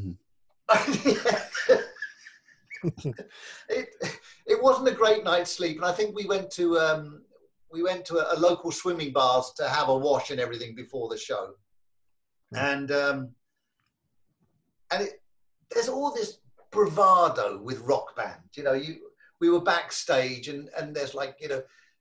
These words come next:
Speaker 1: Tigers of Pantang and all these, all these big rock bands, and they're all walking around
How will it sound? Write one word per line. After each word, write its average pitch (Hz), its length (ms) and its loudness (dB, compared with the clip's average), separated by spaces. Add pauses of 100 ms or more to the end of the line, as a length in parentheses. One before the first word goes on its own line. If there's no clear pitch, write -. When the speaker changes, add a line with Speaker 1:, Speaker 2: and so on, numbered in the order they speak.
(140)
Speaker 1:
Tigers 165 420 0
of 131 140 -10
Pantang 135 960 -4
and 127 120 -2
all 160 180 -2
these, 135 400 -4 (540)
all 196 140 2
these 170 200 2
big 143 280 -2
rock 139 260 2
bands, 127 240 -4
and 160 60 -10
they're 190 200 4
all 185 240 2
walking 170 460 2
around 151 300 0